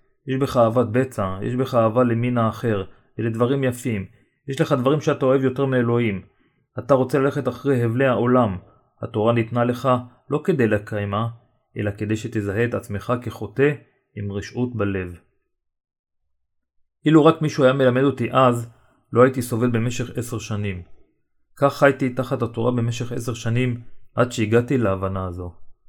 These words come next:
הדיבר הרביעי הוא, "שמור את יום השבת לקודשו". הכוונה היא שאסור לנו לעבוד ביום ראשון, שעלינו ללכת ולא לנסוע אפילו אם אנו הולכים למרחק. חשבתי שעליי ללכת למקום שבו הטפתי כדי לקבל כבוד. אחרי הכל,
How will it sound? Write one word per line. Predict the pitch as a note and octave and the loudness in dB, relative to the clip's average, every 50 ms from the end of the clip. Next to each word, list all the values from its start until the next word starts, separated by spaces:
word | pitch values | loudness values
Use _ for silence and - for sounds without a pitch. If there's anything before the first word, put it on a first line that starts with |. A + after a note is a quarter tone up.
| - - - _ _ _ _ - | -20 -20 -20 _ _ _ _ -4
הדיבר | A#2+ A#2+ B2+ B2+ D#3 E3+ | 0 2 4 8 8 10
הרביעי | F3 E3+ D#3+ D3+ C3 A#2+ C3+ C3+ C#3+ D3 C#3 | 10 10 10 8 6 4 4 4 6 6 6
הוא, | A#2 G#2+ B2+ B2+ B2+ B2 - - _ _ _ _ _ | 4 4 4 2 2 0 -4 -12 _ _ _ _ _
"שמור | _ - - - A2+ A#2+ B2+ B2 | _ -20 -8 -2 2 2 2 2
את | A2 A#2 - | 2 0 -2
יום | A2 A2 A2 | -2 -4 -4
השבת | A2 - G2+ F#2+ G#2+ G#2 | -4 -6 -4 -4 -4 -4
לקודשו". | G#2 G2+ - - G2 - - - G2+ F2 E2+ - _ _ _ _ _ _ _ _ _ _ _ _ _ - | -4 -6 -8 -10 -12 -14 -10 -10 -10 -10 -10 -12 _ _ _ _ _ _ _ _ _ _ _ _ _ -12
הכוונה | A#2 - - A#2+ A2+ A#2+ A#2+ B2+ C3 C3+ | -4 0 2 4 4 4 4 4 4 4
היא | B2+ A#2 B2 B2+ C3 A#2+ A2+ - _ _ _ _ _ _ | 4 4 4 4 2 2 -2 -12 _ _ _ _ _ _
שאסור | - - B2 B2 A#2+ - D3+ D3 | -4 0 0 0 0 0 2 2
לנו | C#3 C3+ C#3 C#3+ | 2 4 4 4
לעבוד | C#3+ C3+ B2 A#2+ A#2 C3+ C#3 B2 | 6 6 6 6 6 4 4 4
ביום | C3 B2+ B2+ B2 | 4 2 2 2
ראשון, | B2 B2 B2 - C3 A#2+ A2 G2 F#2 - _ _ _ _ | 0 -2 -2 -2 -2 -2 0 -2 -4 -6 _ _ _ _
שעלינו | _ - C3 B2+ C#3 D3 D3 C#3+ | _ 0 2 4 4 4 4 4
ללכת | C3+ C3 C#3+ C#3 - D3 B2+ | 4 4 4 2 2 0 0
ולא | B2 B2+ C3+ C#3 C3+ | 2 4 4 2 2
לנסוע | C3 A#2+ - - D3+ C#3 C3+ | 0 -4 -2 0 4 4 4
אפילו | B2+ - C#3 C#3 C#3 C#3 | 4 2 0 -2 -2 -2
אם | C3+ C3 | -2 -2
אנו | G#2 B2+ C#3+ C#3 | -2 0 0 2
הולכים | C3+ A#2+ B2 C#3 C#3 C3+ | 0 0 0 -2 -2 -2
למרחק. | C3 B2+ B2 A#2 A2 - - C3+ A#2+ G2+ F#2+ - - _ _ _ _ _ _ _ _ _ _ _ _ - | -2 -2 -2 -2 -4 -4 0 0 2 2 0 -2 -8 _ _ _ _ _ _ _ _ _ _ _ _ -4
חשבתי | A2 A2 C3 C3 C#3+ | -2 -2 -2 -2 -2
שעליי | - - A#2+ B2 C3+ C3+ | -2 0 4 6 6 8
ללכת | C3 B2 C3 C#3+ - C#3+ B2+ C3 | 8 6 6 4 0 -2 -4 -2
למקום | A#2+ A2+ A2 A#2 - C#3 C#3+ C3 | -2 -2 -2 -2 -2 -4 -4 -2
שבו | - C3+ A2 A#2 A2+ | -4 -2 0 2 2
הטפתי | G#2+ A2 C#3+ C#3 C#3 - - - C#3+ D3 C3+ - - | 2 2 2 0 0 0 -2 -2 -2 -2 -2 -4 -4
כדי | A#2 G#2+ A#2+ B2 | -4 -2 0 -2
לקבל | B2 B2 A#2+ G#2+ G#2 A2+ A2 | -2 -2 -4 -2 0 0 -2
כבוד. | A2 - G#2+ G2+ A2 A2 G#2 F#2+ F2+ - - _ _ _ _ | 0 -2 -4 0 0 0 0 0 -2 -8 -16 _ _ _ _
אחרי | - G2 - - B2+ B2+ | -12 -8 0 4 4 4
הכל, | B2 B2 - C3 C3 C3+ C3 | 4 4 2 2 4 4 2